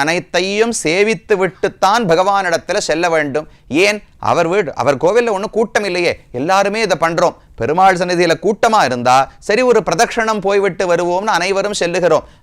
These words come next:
ஆனா பெருமாள் சந்நிதியில் கூட்டம் இல்லாவிட்டால் நேரே நுழைந்து விடுகிறோம். இது கூட்டம் இருக்கிறதா இல்லையா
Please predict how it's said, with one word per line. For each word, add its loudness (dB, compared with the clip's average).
ஆனா -6
பெருமாள் 0
சந்நிதியில் -2
கூட்டம் -2
இல்லாவிட்டால் 2
நேரே 2
நுழைந்து -2
விடுகிறோம். 0
இது -4
கூட்டம் -2
இருக்கிறதா 2
இல்லையா 0